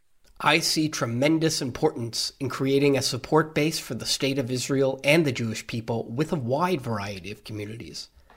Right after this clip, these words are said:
The evangelical Christian community in North America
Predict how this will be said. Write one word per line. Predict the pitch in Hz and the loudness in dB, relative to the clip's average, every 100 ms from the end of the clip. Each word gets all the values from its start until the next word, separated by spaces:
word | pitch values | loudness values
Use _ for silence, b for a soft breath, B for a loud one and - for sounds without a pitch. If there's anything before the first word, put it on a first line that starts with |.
| b b b - | b b b -4
The | 156 214 | 0 2
evangelical | 208 208 - 160 170 170 160 | 4 6 6 6 6 4 0
Christian | 156 175 170 - 151 | 0 -2 0 -2 -2
community | 143 143 151 156 156 117 | 2 4 4 4 2 0
in | 117 | 0
North | 135 143 | 0 0
America | 127 139 143 - 131 | 2 4 4 2 -2